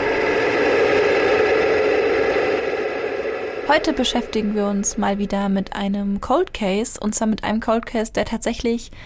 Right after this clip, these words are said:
sehr oft angefragt wurde, was mich total überrascht hat, weil ich eigentlich dachte,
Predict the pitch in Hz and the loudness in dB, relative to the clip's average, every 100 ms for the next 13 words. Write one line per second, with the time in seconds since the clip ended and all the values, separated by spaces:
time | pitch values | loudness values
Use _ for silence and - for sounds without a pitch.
0 | - - - - 226 - 226 226 - - | -16 -16 -8 0 2 2 0 0 -4 -10
1 | - 277 381 311 - 185 185 - 185 208 | -2 0 0 -2 -4 -6 -4 -4 -4 0
2 | 220 240 - - 220 - - 214 269 - | 0 -2 -4 -4 -4 -2 0 0 0 -4
3 | - 190 226 202 190 202 269 - 208 - | -6 0 2 2 2 2 0 -2 -4 -2
4 | 185 - - 214 208 190 - - 196 196 | -4 -4 -4 -4 -4 -4 -4 -2 -2 -2